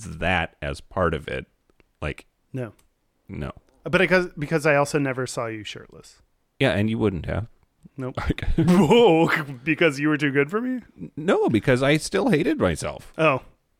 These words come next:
Speaker 2: Ooh, you took my joke and made it sad.
Speaker 1: Yep, that's what I do.
Speaker 2: That's gayish for you. <laughs> Well, I don't know. What do I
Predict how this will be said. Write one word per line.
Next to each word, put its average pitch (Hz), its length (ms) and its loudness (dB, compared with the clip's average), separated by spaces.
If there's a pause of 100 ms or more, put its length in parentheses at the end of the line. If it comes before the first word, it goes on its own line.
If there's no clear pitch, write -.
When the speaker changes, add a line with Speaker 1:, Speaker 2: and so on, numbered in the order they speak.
(1080)
Speaker 2:
Ooh, 180 180 -14
you 165 120 -12
took - 280 -20
my 131 80 -14
joke 147 340 -16
and - 80 -18
made 143 200 -16
it - 120 -20
sad. 92 420 -20 (180)
Speaker 1:
Yep, 180 200 0 (160)
that's 123 220 -6
what 139 140 -6
I - 80 -6
do. 294 360 -4
Speaker 2:
That's 185 360 -2
gayish 135 460 -2
for 131 260 -2
you. 127 140 -2 (240)
<laughs> 214 120 2 (600)
Well, 226 200 -8
I 240 160 2
don't 294 160 2
know. 180 120 4
What 208 300 0
do 185 180 2
I 196 360 2